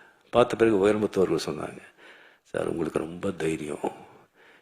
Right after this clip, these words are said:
இந்த மாதிரி படம் எடுத்து சி எம் பக்கத்திலேயே உட்கார்ந்து பார்க்குறீங்களே" அப்படின்னு. படத்தை பார்த்து சி எம் கலைஞர் அவர்கள் சொன்னாங்க. அப்படியே பார்த்து,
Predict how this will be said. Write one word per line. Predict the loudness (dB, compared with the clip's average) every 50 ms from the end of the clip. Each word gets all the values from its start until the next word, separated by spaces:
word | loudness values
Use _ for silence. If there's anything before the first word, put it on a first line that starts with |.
| _ -4
இந்த | -2 0 0 0
மாதிரி | 2 4 4 6 6 6 6 4
படம் | 4 4 4 6 8 8 6
எடுத்து | 6 4 2 -2 -2
சி | -2 0 0 2
எம் | 2 0 0 0
பக்கத்திலேயே | 0 2 4 6 8 10 10 10
உட்கார்ந்து | 10 8 8 6 4 4 2 2 4
பார்க்குறீங்களே" | 4 4 4 4 0 -2 -2 -2 -2 -2 -4 -4 -6
அப்படின்னு. | -10 -10 -12 -12 -12 -12 -14 -14 -16 -18 -20 -20 -20 -20 -20 -20 -20 -20 -20 -20 -20 -20 -20 -20 _ _ _ -20 -20 -20 -20 -20 -18 -20 -20 -6 _
படத்தை | 6 8 8 8 8 4 0
பார்த்து | 2 2 2 2 0 -2 -6
சி | -4 -2 -2
எம் | -2 -4 -6 -10 -18 -16 -10 -6 -4 -2 -2
கலைஞர் | 0 0 0 0 2
அவர்கள் | 2 2 2 2 0 0 0 -2
சொன்னாங்க. | -2 -4 -6 -6 -8 -10 -10 -10 -14 -20 -20 -20 _ _ _ -12
அப்படியே | -8 -6 0 2 4 4 4
பார்த்து, | 2 0 -2 -2 -2 -4 -8 -8 -8